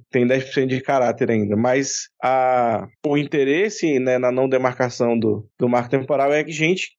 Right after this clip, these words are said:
é, é literalmente deputado, senador e gente de poder e gente que tem influência política, que tem de, que, tipo, que se apossou daquela terra, que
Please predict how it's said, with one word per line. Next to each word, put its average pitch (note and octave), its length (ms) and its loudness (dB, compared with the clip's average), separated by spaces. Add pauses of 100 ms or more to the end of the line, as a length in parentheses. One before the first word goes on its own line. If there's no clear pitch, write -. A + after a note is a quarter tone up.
é, C#3+ 300 0
é C#3+ 40 2
literalmente F#3+ 680 0
deputado, E3+ 680 -2
senador D#3+ 580 0
e E3+ 100 2
gente D#3 300 -2
de E3+ 100 0
poder D#3+ 500 0
e E3 160 2
gente C#3+ 300 -2
que D3 100 0
tem C#3 380 0 (380)
influência C#3 460 0
política, E3+ 440 -2
que - 140 -20
tem F#3 200 2
de, F#3+ 340 0
que, E3 120 0
tipo, D3 460 -2
que C#3 260 -2
se - 200 -2
apossou E3 380 0
daquela D#3 300 2
terra, E3+ 300 0
que C#3 380 0